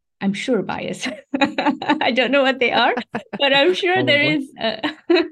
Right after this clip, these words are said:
Speaker 1: <laughs> so I think this, and, you know, if you think about it as well, every culture has a different ethical basis, right? Uh, every religion has a different tolerance to, to ethics and to beliefs and so on.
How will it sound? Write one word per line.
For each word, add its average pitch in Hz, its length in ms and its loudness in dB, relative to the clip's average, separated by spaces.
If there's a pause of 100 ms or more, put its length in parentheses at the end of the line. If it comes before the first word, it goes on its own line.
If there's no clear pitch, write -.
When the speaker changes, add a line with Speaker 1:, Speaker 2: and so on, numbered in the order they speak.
(140)
Speaker 1:
<laughs> - 240 -18
so 294 160 0
I 277 200 -2
think 427 180 -2
this, 320 180 -6
and, 277 200 2
you 302 80 4
know, 294 80 2
if 277 120 -2
you 302 80 -4
think 370 200 -2
about 247 240 2
it - 80 -2
as 202 160 -6
well, 233 280 0
every 262 300 -2
culture 294 500 -4
has 185 300 -4
a 190 80 -4
different 202 540 -6
ethical 175 720 -8
basis, - 720 -8
right? - 240 -10 (600)
Uh, 175 220 -2
every 220 320 0
religion 208 580 0
has 165 240 -10
a 175 60 -12
different 175 640 -6
tolerance 220 560 -2
to, 170 300 -10
to 151 320 -10
ethics - 440 -14
and 160 180 -10
to 165 200 -8
beliefs 160 480 -8
and 123 140 -16
so - 120 -8
on. 180 320 -6